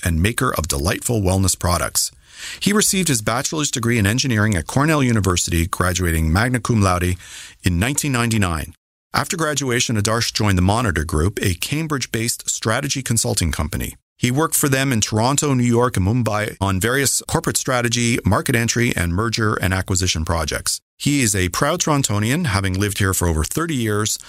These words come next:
albeit with a few adventurous years in New York and in between. He's the father of two mischievous girls and a caregiver to his happy, healthy, and wine-loving parents. Welcome back to the show, sir. How are you?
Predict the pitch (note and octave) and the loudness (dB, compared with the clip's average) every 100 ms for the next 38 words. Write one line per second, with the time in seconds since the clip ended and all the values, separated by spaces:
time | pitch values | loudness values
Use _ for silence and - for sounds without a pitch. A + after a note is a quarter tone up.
0 | - - - F#2 B2 C#3 - F#2+ F2 E2+ | -20 -6 -4 -2 -2 -2 -2 -2 0 -2
1 | - C#3+ D#3 G2 F2+ D#3+ - D3 - A#2+ | 0 0 0 0 0 0 0 -2 -2 0
2 | A#2+ A#2 G2 G2+ G#2 G#2 G#2 F#2+ F#2 F#2 | 2 2 2 4 4 4 2 0 -2 0
3 | E2+ E2 D#2+ - - _ - B2 D3 - | -2 -4 -4 -6 -8 _ -4 0 0 0
4 | C#3+ C3 A2+ F2 F2 - A3 G#3 A#2+ A2 | -2 0 0 0 -2 -2 -2 0 0 0
5 | - F#2 - - C3+ C3+ C3+ - - G2 | 0 0 0 2 2 2 2 -2 -2 -2
6 | F2 E2+ F#2+ F2 - D#3 D#3 C3+ C3+ B2+ | -2 -2 -4 -4 -4 -4 -2 -2 -2 -2
7 | F2 E2 - B2+ B2+ C#3+ B2 A2 G#2 A#2+ | 0 0 0 -2 -2 -2 -2 -2 -2 -2
8 | A2+ - - - - F#2 F#2 - E2+ G2+ | -4 -6 -18 -14 -4 -2 -2 -2 0 2
9 | G#2+ B2 F#2 F2 F#2 G2+ - E3+ B2+ - | 2 0 -2 0 0 -2 0 0 2 -2
10 | F#2 F#2+ G2 B2+ G2+ F#2+ D#2+ G2+ G#2 - | -2 -2 0 0 0 -2 -2 -4 -2 -2
11 | A2+ B2 - G2 F2+ G#2+ G2+ A2 G2 D2 | -2 -2 0 2 2 0 0 0 0 -2